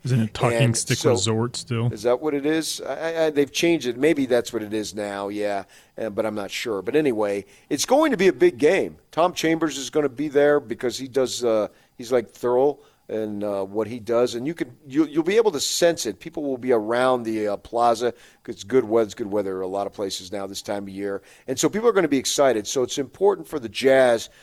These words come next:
Speaker 2: to match the energy of the Suns right off the bat and be aware of that. And speaking of Thurl,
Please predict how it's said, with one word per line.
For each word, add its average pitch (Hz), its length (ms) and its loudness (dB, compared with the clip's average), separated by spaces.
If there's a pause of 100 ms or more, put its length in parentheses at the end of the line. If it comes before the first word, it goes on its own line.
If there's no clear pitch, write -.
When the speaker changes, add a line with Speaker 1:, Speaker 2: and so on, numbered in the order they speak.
(200)
Speaker 2:
to 131 420 -2
match 131 560 0
the 117 180 -12
energy 107 720 -2 (300)
of 120 400 6
the 117 220 -6
Suns 123 540 2
right 117 460 0
off 113 320 0
the 107 80 -12
bat 117 340 -2
and 110 120 -8
be 147 100 -2
aware 131 400 4
of 98 120 0
that. 95 280 -6 (260)
And 170 200 2
speaking 247 560 2
of 151 120 4
Thurl, 139 560 4